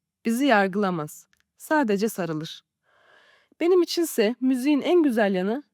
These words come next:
bizi anlaması. Bazen hislerimi anlatacak doğru kelimeleri bulamam. Ama müzik ne hissettiğimi çok iyi biliyor. Ve bu yüzden müzik her zaman yanımda olacak. Bir dahaki sefere kendinizi kötü hissettiğinizde şunu deneyin.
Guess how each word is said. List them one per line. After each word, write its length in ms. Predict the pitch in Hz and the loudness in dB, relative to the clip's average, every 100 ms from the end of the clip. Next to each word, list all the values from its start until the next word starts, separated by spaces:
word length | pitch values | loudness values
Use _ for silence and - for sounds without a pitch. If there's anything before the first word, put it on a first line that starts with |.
| _ _ 233 | _ _ -4
bizi 180 | 202 | 0
anlaması. 600 | 202 196 180 165 - - - _ _ - _ _ | 2 0 -2 -6 -10 -16 -20 _ _ -20 _ _
Bazen 460 | 320 349 262 233 285 - | 4 4 4 -2 -4 -8
hislerimi 380 | 294 320 330 302 | -8 -2 0 0
anlatacak 520 | 302 294 302 311 - | -2 -4 -4 -4 -2
doğru 180 | 277 269 | -4 -2
kelimeleri 580 | 262 220 208 214 262 | 0 0 2 0 0
bulamam. 380 | 226 208 156 160 - _ _ - | 0 0 -2 -6 -12 _ _ -4
Ama 200 | 262 294 | 0 2
müzik 460 | 254 190 220 - _ _ | 2 0 -6 -12 _ _
ne 80 | 247 | -2
hissettiğimi 600 | 285 - 185 - 196 220 | -2 -2 -6 -4 -2 -2
çok 260 | - 196 185 | -2 -6 -4
iyi 140 | 156 | -6
biliyor. 300 | 143 143 156 - _ _ _ _ _ _ - | -6 -6 -8 -12 _ _ _ _ _ _ -2
Ve 180 | 254 254 | 0 2
bu 80 | |
yüzden 340 | 302 233 208 202 | 2 2 2 4
müzik 520 | 208 208 247 - _ _ _ | 2 0 -4 -10 _ _ _
her 220 | - 233 233 | 0 2 4
zaman 240 | 190 185 | 2 2
yanımda 380 | 185 180 175 165 | 0 0 0 -2
olacak. 460 | 156 151 139 - _ _ _ _ _ _ _ _ _ _ _ - | -4 -8 -10 -12 _ _ _ _ _ _ _ _ _ _ _ 0
Bir 100 | 381 | 4
dahaki 300 | 392 330 269 | 4 2 -2
sefere 420 | 226 185 175 202 | -4 -2 -2 -2
kendinizi 420 | - 240 262 254 | -2 -2 -2 -2
kötü 200 | 277 311 | -2 -2
hissettiğinizde 680 | 320 - 180 170 165 175 240 | -2 -2 -6 -4 -4 -4 -4
şunu 280 | - 220 180 | -2 -2 -2
deneyin. 320 | 165 151 | -2 -4